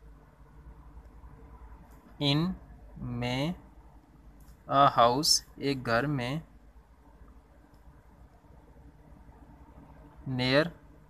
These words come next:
करीब, a forest एक जंगल के। इसकी complete translation होगी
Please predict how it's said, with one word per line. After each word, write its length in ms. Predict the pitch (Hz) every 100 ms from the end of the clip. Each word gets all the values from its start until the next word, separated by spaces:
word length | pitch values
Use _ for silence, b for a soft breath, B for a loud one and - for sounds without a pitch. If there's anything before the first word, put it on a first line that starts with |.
| - - -
करीब, 420 | 123 127 156 165 - - - - - - - - - - - _ _ - - - - - - - - - - - - - - - - - 147
a 120 | 143 -
forest 420 | 127 139 170 - - -
एक 220 | 139 135 123
जंगल 420 | 117 113 110 107
के। 200 | 110 117 - _ _ _ _ _ _ - - - - - - - - - - - - - - - - - - - - - - - B B B - 147
इसकी 240 | - 175
complete 520 | - 147 139 147 156
translation 640 | 143 131 - 127 - 165 139
होगी 360 | 113 117 127